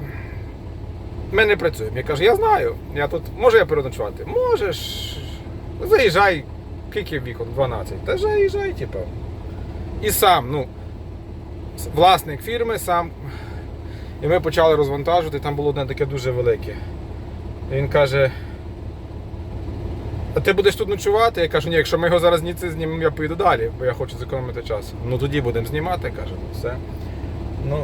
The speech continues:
я не думаю, що в Україні власник так-, такого, ну, магазину, фірми, території сам би взагалі розвантажив. Ну, може би і був, але в більшості, я би сказав,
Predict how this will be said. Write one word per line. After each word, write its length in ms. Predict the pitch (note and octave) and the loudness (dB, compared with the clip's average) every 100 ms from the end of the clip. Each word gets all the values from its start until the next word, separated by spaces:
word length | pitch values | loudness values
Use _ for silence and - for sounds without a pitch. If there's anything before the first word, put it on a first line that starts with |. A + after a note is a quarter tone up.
| C3 | 0
я 80 | C#3+ | 0
не 80 | |
думаю, 240 | D#3 D3+ B2+ | 2 2 0
що 140 | - | 0
в 60 | B2+ | -2
Україні 400 | B2 C#3 D3+ D3 | 2 2 2 2
власник 420 | B2 C#3+ - C3 - | 4 4 2 -4 -6
так-, 100 | - - - - - - - | -10 -10 -10 -12 -12 -10 -10
такого, 360 | - - B2+ A#2+ | -10 -4 2 2
ну, 400 | A2 A2+ G2+ A2 | 2 -2 -4 -2
магазину, 400 | A#2 B2+ D#3 B2+ - | 0 4 4 2 -4
фірми, 520 | C#3+ D#3 C3+ B2+ A2+ G#2 | -2 -2 0 -2 -2 -2
території 640 | A2+ A2+ - D3+ C#3 A#2+ A#2 - - | -2 0 2 2 2 -2 -6 -8 -4
сам 240 | C#3+ C#3 | -2 0
би 120 | A#2+ A2+ - - | 0 -2 -4 -4
взагалі 340 | A#2+ A#2+ B2 | 0 2 2
розвантажив. 580 | A2+ A2 A#2 A#2 G#2 A2 D3+ | 0 0 -2 -2 -4 -4 -4
Ну, 60 | A#2 | -4
може 240 | B2 A#2 C3 | -2 -2 2
би 180 | D3 D#3 | 2 2
і 40 | |
був, 260 | D#3+ G3 A#2+ | 4 4 4
але 240 | A2+ G#2+ G2+ - - - - | 4 0 -2 -8 -8 -8 -8
в 100 | - | -4
більшості, 520 | D3 C#3 A2 G#2+ C#3 C3 B2 A#2 G#2+ G#2 G2+ - - - - - - - - - | -2 -2 -6 -6 -2 0 2 2 2 0 -4 -8 -8 -8 -8 -8 -8 -8 -8 -4
я 60 | B2 | -4
би 60 | |
сказав, 380 | - B2+ C3 A#2+ | -2 4 4 4